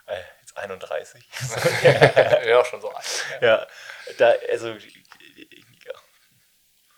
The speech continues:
Speaker 2: Also Reise-,
Speaker 1: Kein
Speaker 2: Reiseziel, ähm, N G Training Group ist erstmal offen für dich und sowohl für, für Fritz, glaub ich, auch. Der guckt hier noch so ein bisschen,
Speaker 1: Ja.
Speaker 2: schielt hier noch so rüber.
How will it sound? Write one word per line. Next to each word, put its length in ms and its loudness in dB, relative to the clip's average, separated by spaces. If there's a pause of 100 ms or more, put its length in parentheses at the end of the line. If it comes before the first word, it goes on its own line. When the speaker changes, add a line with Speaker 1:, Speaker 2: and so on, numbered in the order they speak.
(480)
Speaker 2:
Also 160 -2
Reise-, 340 6
Speaker 1:
Kein 120 -4
Speaker 2:
Reiseziel, 960 0
ähm, 580 -2
N 220 -2
G 220 -10
Training 400 -2
Group 240 -18
ist 80 -14
erstmal 300 -2
offen 240 -6
für 160 -20
dich 260 -12
und 100 -18
sowohl 280 -18
für, 380 -10
für 180 -18
Fritz, 300 -12
glaub 160 -4
ich, 120 -14
auch. 340 0 (460)
Der 220 -2
guckt 220 -20
hier 80 -16
noch 120 -14
so 60 -16
ein 80 -20
bisschen, 560 -12 (800)
Speaker 1:
Ja. 100 -12
Speaker 2:
schielt 160 -4
hier 80 0
noch 180 0
so 100 -4
rüber. 460 0